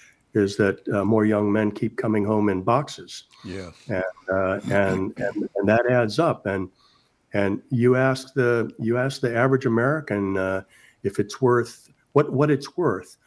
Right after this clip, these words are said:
Speaker 1: to support a young democracy like, uh, South Vietnam's. And, uh, and they say, "Yeah, yeah, yeah, we support it. We'll put, uh, we'll, you know, we'll put, uh, a couple hundred, uh, million dollars into,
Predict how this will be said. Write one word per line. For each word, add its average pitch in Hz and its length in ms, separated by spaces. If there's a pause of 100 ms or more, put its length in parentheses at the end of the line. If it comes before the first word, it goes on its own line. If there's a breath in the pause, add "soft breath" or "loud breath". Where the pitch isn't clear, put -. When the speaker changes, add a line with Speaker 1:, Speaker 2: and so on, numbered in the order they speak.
(280 soft breath)
Speaker 1:
to - 120
support 127 600
a 92 80
young 107 200
democracy 107 640
like, 95 400
uh, 95 160
South 95 320
Vietnam's. 101 600 (800 loud breath)
And, 98 440
uh, 92 360 (840)
and 110 160
they 113 80
say, 127 240
"Yeah, 214 180
yeah, 190 180
yeah, 175 260
we 156 160
support 117 440
it. 147 80
We'll 143 160
put, 143 400
uh, 135 200
we'll, 190 240 (440 soft breath)
you 180 80
know, 139 140
we'll 156 140
put, 147 420
uh, 135 200
a 123 80
couple 135 280
hundred, 120 360
uh, 110 120
million 107 300
dollars 98 420
into, 101 300